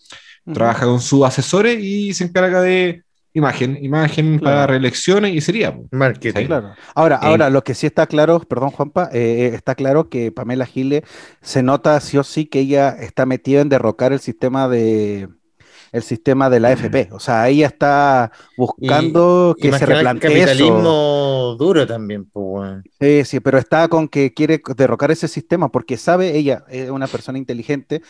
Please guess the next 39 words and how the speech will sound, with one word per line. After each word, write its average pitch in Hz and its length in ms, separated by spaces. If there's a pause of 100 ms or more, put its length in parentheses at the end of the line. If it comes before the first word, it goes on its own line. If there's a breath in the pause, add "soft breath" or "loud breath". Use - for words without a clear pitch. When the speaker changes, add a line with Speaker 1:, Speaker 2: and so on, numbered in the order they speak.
(160 soft breath)
Speaker 1:
hay 139 100
que 156 140
reconocerle 139 580
que 143 120
ella 143 220 (360 loud breath)
durante 123 340
toda 156 240
su 165 140
vida 156 260
ha 151 40
estado 151 280
metida 147 260
en 160 60
política, 143 380
o - 40
sea, 131 220
de 135 140
que 147 100
política 202 460
sabe, 220 320
sabe 151 340
como 120 220
Speaker 2:
Sí. 156 80
Speaker 1:
periodista, 180 340
o - 60
sea, 127 240 (260 soft breath)
ella 190 300
sabe, 156 420
o 123 60
sea, 123 320
no, 147 320
eso 151 240
no, 143 500
no, 139 220
no, 135 160
no, 123 240 (360 soft breath)
no 147 100
es 139 120
una, 151 280